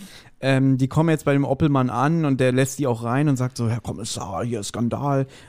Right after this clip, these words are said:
Irgendwie bei dem ist alles kurz und klein geschlagen, nichts steht mehr auf dem, auf dem rechten Fleck und so. Alles, was ihm teuer und gut war, wurde beschädigt und auch geklaut wurden ein paar Sachen.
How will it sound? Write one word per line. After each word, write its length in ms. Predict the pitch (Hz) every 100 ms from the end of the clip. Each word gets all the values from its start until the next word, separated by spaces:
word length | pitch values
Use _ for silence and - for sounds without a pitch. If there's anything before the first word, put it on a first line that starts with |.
| -
Irgendwie 260 | - 139 135
bei 180 | 131 135
dem 140 | 135
ist 180 | 135 - _
alles 380 | - 139 196 185
kurz 320 | - 185 180
und 120 | 170 170
klein 300 | 165 156 156
geschlagen, 540 | 147 147 143 147 139
nichts 260 | 165 190 -
steht 240 | - 160
mehr 120 | 156 135
auf 140 | 131
dem, 540 | 139 131 127 123 64 69
auf 220 | - 120
dem 80 | 131
rechten 320 | 131 131 127
Fleck 260 | - 175 175
und 140 | 170
so. 240 | 160 156 - - - - -
Alles, 300 | 135 147 131
was 160 | 127
ihm 140 | 135 123
teuer 240 | 135 131
und 100 | 131
gut 260 | 127 170 -
war, 280 | 151 156 156 147 -
wurde 180 | 139
beschädigt 480 | 120 - 160 175 160
und 120 | 131 127
auch 320 | 104 120 - _
geklaut 540 | 117 - 143 147 202
wurden 120 | 180 185
ein 40 |
paar 160 | 180 165
Sachen. 420 | 170 196 233